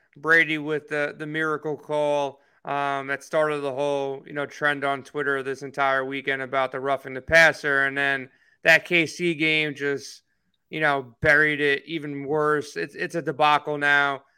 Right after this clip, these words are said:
I don't even know what's wrong with Teddy Bridgewater. He, like, looked completely fine, um, in that game. And Joe, you, you drafted him last week. So weird situation with roughing the passer. Look, the,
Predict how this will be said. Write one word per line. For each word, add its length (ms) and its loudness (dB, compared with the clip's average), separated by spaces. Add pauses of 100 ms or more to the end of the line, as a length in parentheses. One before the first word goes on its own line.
(140)
I 60 2
don't 100 8
even 100 4
know 140 8
what's 200 4
wrong 200 2
with 100 -2
Teddy 160 2
Bridgewater. 440 2
He, 140 -2
like, 220 0
looked 220 -6
completely 500 -8
fine, 720 0 (340)
um, 300 0
in 120 -4
that 260 2
game. 180 -2
And 100 -6
Joe, 220 0
you, 140 -4
you 160 -8
drafted 360 2
him 120 -8
last 260 0
week. 140 -6
So 180 0
weird 500 0
situation 640 -4
with 100 -8
roughing 220 -2
the 60 -8
passer. 580 2 (500)
Look, 300 0
the, 400 2